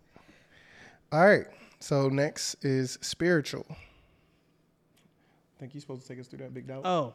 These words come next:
Speaker 2: I
Speaker 1: Big
Speaker 2: am.
Speaker 1: cat.
Speaker 2: Cool. Uh, so who I wanna be spiritually, um, I wanna be a balanced person. Um, I want to have a working relationship with God,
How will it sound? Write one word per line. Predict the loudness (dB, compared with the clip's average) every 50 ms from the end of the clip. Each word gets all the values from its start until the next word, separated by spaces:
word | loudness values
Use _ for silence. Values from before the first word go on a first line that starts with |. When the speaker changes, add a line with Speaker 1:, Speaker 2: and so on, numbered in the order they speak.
| -16 -20 -12
Speaker 2:
I | -8
Speaker 1:
Big | -6 -4
Speaker 2:
am. | -2 -2
Speaker 1:
cat. | -4 -6 -6
Speaker 2:
Cool. | -6 -4 -4 -4 -6 -8 -14 -20 -20 -20 -20 -20 -20 -20 -20 -20 -20 _ -4
Uh, | 0 0 0 0
so | 0 -2 0
who | 0 0
I | 0 0
wanna | 0 0 0 0
be | 0 -2 -2 -2
spiritually, | -2 -2 0 0 2 2 2 0 0 -2 0 2 2 2 2 0 -2 -4 -10 _ _ -4
um, | 0 0 2 2 0 0 -2 -4 -4 -8 -10 -14 _ _ _ _ _ _ _ _ _ _ _ _ _ _ _ _ _ _ _ _ -12 -4 0
I |
wanna | 2 4 4 4
be | 4 4
a | 4
balanced | 4 2 4 4 4 4 2 0 -2 -4
person. | -4 -2 -2 -2 -4 -4 -6 -6 -6 -8 _ _ -20 -20 -20 -20 -20 _ _ _ _ _ _ _ -6
Um, | -4 -2 -2 -2 -4 -4 -6 -8 -10
I | -8 -6 -6
want | -4 -4 -2 -2 -2 -4 -4 -6 -8
to | -8 -8 -6 -4 -4 -4 -4 -6 -6 -8 -10 -12 -6
have | -2 -2 0 0 0
a | -4 -4 -4 -4 -6
working | -8 -4 -2 -2 -2 0 -2 -4 -4
relationship | -2 -2 -2 -2 -2 -2 -4 -6 -8 -6 -6 -6 -6
with | -6 -8 -8 -6
God, | -4 -2 -2 -2 -2 -2 -4 -4 -8